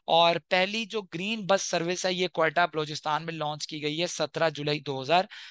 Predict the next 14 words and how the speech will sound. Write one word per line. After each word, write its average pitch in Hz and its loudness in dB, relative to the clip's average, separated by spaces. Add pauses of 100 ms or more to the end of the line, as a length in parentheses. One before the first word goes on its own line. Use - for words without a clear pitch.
(180)
तेईस 147 0
को। - -14 (380)
क्रिस्टियानो 180 2
रोनाल्डो 190 2
दो 175 -4
हज़ार 185 0
तेईस 180 -6
के 185 -8
मुताबिक 170 -6
दुनिया 160 -4 (100)
के 202 2
सबसे 180 -2
ज्यादा 160 2
पैसा 170 0